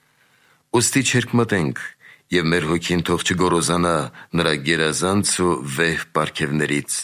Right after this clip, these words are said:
Թող մեզանից հեռու լինի Սուրբ Գրքում ասվածը. «Դժբախտ են երկմիտները, հոգով տատանվողներն ու ասողները, այդ ամենը մենք լսել ենք նաև մեր հայրերի օրոք,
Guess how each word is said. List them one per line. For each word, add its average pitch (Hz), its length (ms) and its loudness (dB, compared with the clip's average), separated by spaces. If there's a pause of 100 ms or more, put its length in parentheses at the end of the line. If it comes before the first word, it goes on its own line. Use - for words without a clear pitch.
(640)
Թող - 260 -2
մեզանից 104 460 2
հեռու 110 300 2
լինի 80 280 2
Սուրբ 71 320 -2
Գրքում 80 380 -2
ասվածը. 71 580 -4 (560)
«Դժբախտ 120 640 0
են 85 200 2
երկմիտները, 73 880 -2 (360)
հոգով 92 480 0
տատանվողներն 87 880 0
ու 80 60 2
ասողները, 78 720 -2
այդ 104 340 0
ամենը 95 420 2 (360)
մենք 82 260 -2
լսել 85 380 2
ենք 80 180 -2
նաև 80 400 0
մեր 80 200 0
հայրերի 80 440 0
օրոք, 78 480 0